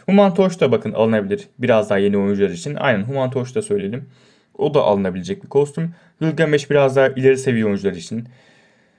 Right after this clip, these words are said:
Ee, Gambit keyfi. Emma Frost evet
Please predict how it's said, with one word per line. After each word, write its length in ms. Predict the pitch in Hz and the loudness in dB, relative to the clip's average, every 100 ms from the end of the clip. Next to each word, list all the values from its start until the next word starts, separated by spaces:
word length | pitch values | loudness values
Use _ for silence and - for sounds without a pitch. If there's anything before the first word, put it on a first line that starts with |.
| _ _ _ - | _ _ _ -4
Ee, 260 | 127 120 117 | 0 0 0
Gambit 460 | 139 151 160 147 - | 0 2 0 -6 -16
keyfi. 520 | - 139 127 107 98 117 | 0 0 0 -2 0 2
Emma 180 | 147 147 | 0 0
Frost 360 | - 165 - - | 0 -2 -2 0
evet 380 | 143 120 - | 2 2 0